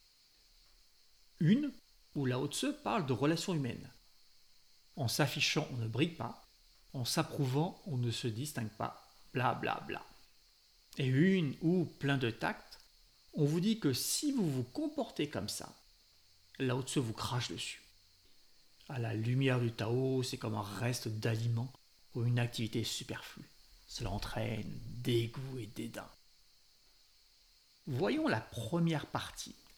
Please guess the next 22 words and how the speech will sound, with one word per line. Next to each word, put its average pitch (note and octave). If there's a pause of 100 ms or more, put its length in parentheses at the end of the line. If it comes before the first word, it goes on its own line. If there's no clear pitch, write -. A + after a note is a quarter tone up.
Commençons C3
donc F3 (600)
par G3
la B2
marche. - (1040)
Reprenons F#3+
ce F3
premier C3+
vers. - (920)
En F3
se -
dressant D#3
sur D3
ses A#2+
orteils, C#3+ (340)
on C3+
ne B2
tient E3
pas -
droit. - (1160)
C'est -
quoi, -